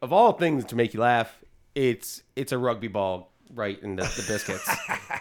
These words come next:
Speaker 1: You can't, you can't argue with a, a Lucky's Dad appearance.
Speaker 2: And, and while Octopus is fun and we get to see people in, Hugh Dogs in
Speaker 1: Mm-hmm.
Speaker 2: Bluey that we don't usually get to experience, Rug Island's Rug Island, man. It is a classic.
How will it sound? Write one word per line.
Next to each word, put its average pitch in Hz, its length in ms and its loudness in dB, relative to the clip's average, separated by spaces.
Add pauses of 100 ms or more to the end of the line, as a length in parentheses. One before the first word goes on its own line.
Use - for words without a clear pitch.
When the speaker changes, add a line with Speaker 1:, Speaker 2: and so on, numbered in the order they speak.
(120)
Speaker 1:
You 127 160 -2
can't, 147 340 4
you 156 100 -2
can't 156 240 4
argue 135 340 2
with 120 200 -2
a, 104 160 0
a - 20 0
Lucky's 120 380 0
Dad 104 540 0
appearance. 104 840 -6
Speaker 2:
And, 143 280 -12
and 151 160 -8
while 180 460 -2
Octopus 175 480 -8
is 143 140 -10
fun 147 300 -4
and 127 120 -8
we 123 60 -10
get 151 160 -8
to 151 80 -10
see 160 580 -6 (260)
people 156 520 -4 (100)
in, 135 300 -10 (600)
Hugh - 240 -10
Dogs 135 500 0
in 151 40 -2
Speaker 1:
Mm-hmm. 165 140 2
Speaker 2:
Bluey 320 180 2
that 143 100 0
we 139 80 -4
don't 147 220 -2
usually 135 160 -6
get 131 140 -10
to 139 100 -10
experience, 135 760 -8 (420)
Rug 185 340 -4
Island's 107 340 -8
Rug 101 160 -4
Island, 101 300 -4
man. 107 140 -8
It 185 160 -6
is 156 100 -8
a 143 80 -6
classic. 113 800 -8